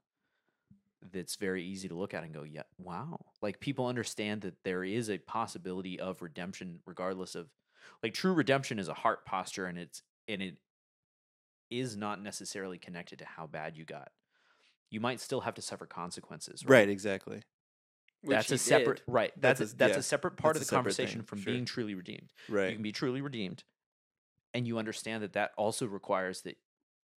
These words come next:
Speaker 1: you, you have to s-, serve time in,
Speaker 2: Right.
Speaker 1: in re-, whatever way that could be. And so I see that that picture is, is possible because the Bible tells us that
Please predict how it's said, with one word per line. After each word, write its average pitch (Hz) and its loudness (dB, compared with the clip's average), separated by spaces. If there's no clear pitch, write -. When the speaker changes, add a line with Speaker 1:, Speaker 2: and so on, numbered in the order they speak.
Speaker 1:
you, 98 -8
you 95 -4
have 87 -2
to 95 -4
s-, - -8
serve - -4
time 78 -8
in, 107 -6
Speaker 2:
Right. 95 4
Speaker 1:
in 104 0
re-, 95 -2
whatever 92 -6
way 87 -6
that 78 -6
could - -10
be. - -10
And 110 -6
so 123 4
I 113 4
see 117 -2
that 95 -6
that 98 0
picture 107 -2
is, 90 -6
is 180 -10
possible - -6
because 113 -6
the - -12
Bible 101 0
tells - -2
us 76 -10
that - -10